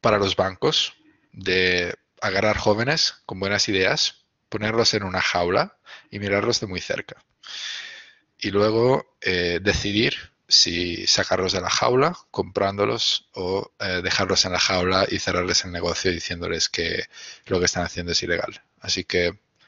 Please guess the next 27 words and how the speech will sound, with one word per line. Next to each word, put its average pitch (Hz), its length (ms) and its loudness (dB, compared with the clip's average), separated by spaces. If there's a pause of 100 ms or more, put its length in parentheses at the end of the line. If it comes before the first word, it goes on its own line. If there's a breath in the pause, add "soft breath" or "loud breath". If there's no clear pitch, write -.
(1300 soft breath)
yo 120 140 6
en 113 80 2
principio, 104 1000 6 (680)
mm, 101 280 -12 (160)
no 110 220 0
soy 107 220 4
muy 98 140 -6
fan 90 260 -4
de 90 100 2
las 85 120 -2
sandbox, 90 460 -4
creo 87 200 -4
que 92 100 -2
son 85 520 -4
una 95 220 -6
trampa 95 640 -2 (680)
y 90 520 -4 (1080 soft breath)
no 104 280 0
lo, 104 280 6
no 110 160 2
aconsejo 104 480 0
a - 20 -4
nadie 92 380 0
que - 100 -4
quiera 95 320 2
realmente 98 680 -2
innovar 92 540 -2